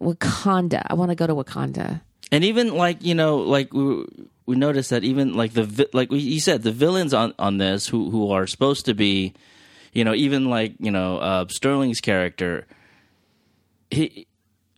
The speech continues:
Speaker 1: You're
Speaker 2: it
Speaker 1: leaving
Speaker 2: wasn't
Speaker 1: people here in these streets.
Speaker 2: Yeah, it's like, I, I want, I, I know what we have there.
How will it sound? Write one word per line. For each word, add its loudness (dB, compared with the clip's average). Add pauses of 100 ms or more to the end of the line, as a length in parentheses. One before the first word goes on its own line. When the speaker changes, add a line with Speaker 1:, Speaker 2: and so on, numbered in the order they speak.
(140)
Speaker 1:
You're 4
Speaker 2:
it 2
Speaker 1:
leaving 4
Speaker 2:
wasn't 4
Speaker 1:
people 2
here 2
in -2
these 0
streets. 2
Speaker 2:
Yeah, 2 (100)
it's 0
like, 0 (320)
I, 2
I 4
want, 2
I, 4
I 4
know 4
what 2
we 2
have 0
there. 2